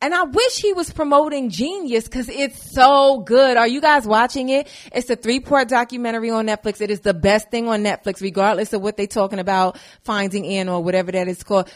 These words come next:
You live very poor. Are you poor? You live very poor. <laughs> I can't even do the accent. My little sister could do the accent so well.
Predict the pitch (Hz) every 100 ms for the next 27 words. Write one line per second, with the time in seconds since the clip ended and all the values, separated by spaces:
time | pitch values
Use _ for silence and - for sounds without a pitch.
0 | - 214 220 185 190 190 185 196 165 101
1 | 185 196 240 220 220 240 214 208 185 196
2 | 196 175 185 - 185 - 190 190 170 160
3 | 160 143 165 170 165 170 165 170 - 160
4 | 156 156 139 156 160 160 165 165